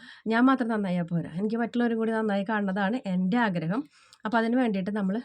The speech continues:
പുതിയ പുതിയ പാക്കുകൾ, സിമ്പിളായിട്ടുള്ള നമ്മുടെ നേച്ചർ അടുക്കളയിലുള്ള സാധനങ്ങളൊക്കെ വെച്ചിട്ടുള്ള പാക്കുകളൊക്കെയാണ് നമ്മളിവിടെ കൂടുതൽ കാണിച്ചിരിക്കുന്നത്. അപ്പോൾ നമുക്ക് പെട്ടെന്ന് തന്നെ നമ്മുടെ പാക്കിലോട്ട് പോകാം കേട്ടോ.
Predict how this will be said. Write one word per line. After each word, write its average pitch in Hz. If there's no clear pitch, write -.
പുതിയ 190
പുതിയ 196
പാക്കുകൾ, 190
സിമ്പിളായിട്ടുള്ള 220
നമ്മുടെ 196
നേച്ചർ 185
അടുക്കളയിലുള്ള 185
സാധനങ്ങളൊക്കെ 220
വെച്ചിട്ടുള്ള 208
പാക്കുകളൊക്കെയാണ് 180
നമ്മളിവിടെ 180
കൂടുതൽ 175
കാണിച്ചിരിക്കുന്നത്. 170
അപ്പോൾ 262
നമുക്ക് 285
പെട്ടെന്ന് 285
തന്നെ 240
നമ്മുടെ 220
പാക്കിലോട്ട് 165
പോകാം 165
കേട്ടോ. 151